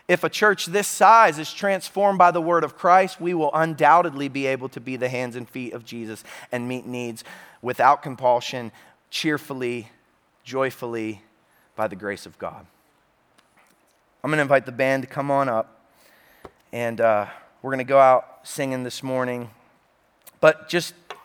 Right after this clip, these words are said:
hang with me for one second. Can you look at your life and see a little Christ in you? A, a better question might be, can others look at your life and see that you belong to the party of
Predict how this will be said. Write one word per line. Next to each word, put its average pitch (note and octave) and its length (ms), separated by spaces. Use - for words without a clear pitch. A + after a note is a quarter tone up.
hang E3+ 260
with D#3+ 160
me C#3+ 80
for C#3+ 140
one D3+ 200
second. C3+ 420
Can C#3+ 180
you F#3+ 240
look E3+ 360
at D3+ 300
your D#3 220
life C#3 520
and C3+ 200
see D3+ 300
a B2+ 100
little C#3+ 540
Christ A#2+ 580
in B2 200
you? F#2+ 240
A, B2 180
a C3+ 60
better D3+ 260
question D3 420
might C3 260
be, B2+ 260
can D3+ 240
others D3+ 460
look D3 240
at E3 120
your D3 160
life C3+ 480
and C3 160
see C#3+ 600
that C3+ 180
you D3+ 220
belong D#3+ 800
to D#3+ 280
the D3+ 140
party D3+ 560
of C3+ 420